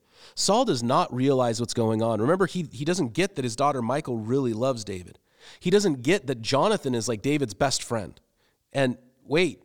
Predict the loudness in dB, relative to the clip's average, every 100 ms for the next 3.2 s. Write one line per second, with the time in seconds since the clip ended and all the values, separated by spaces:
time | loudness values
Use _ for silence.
0 | _ -2 -2 0 0 2 0 2 0 -2
1 | -6 -4 -4 -2 -2 -2 -4 -2 -2 -4
2 | -8 -14 -14 -14 -8 -6 -4 -4 -4 -6
3 | -8